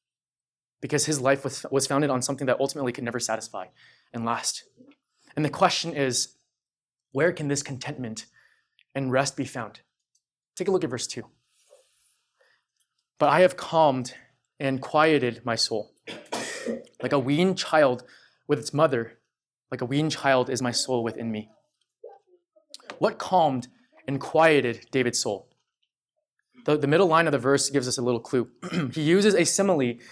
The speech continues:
and compares his contented soul to a baby who is content with his mother. His soul is like a baby who is content with his mom,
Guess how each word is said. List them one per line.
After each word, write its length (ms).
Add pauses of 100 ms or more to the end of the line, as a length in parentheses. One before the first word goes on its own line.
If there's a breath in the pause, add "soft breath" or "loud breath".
(160 loud breath)
and 140
compares 500
his 140
contented 540
soul 460 (240 loud breath)
to 140
a 120
baby 400
who 140
is 120
content 580
with 120
his 180
mother. 320 (1040)
His 160
soul 200
is 80
like 120
a 40 (100)
baby 220 (280 loud breath)
who 80
is 80
content 260
with 80
his 100
mom, 300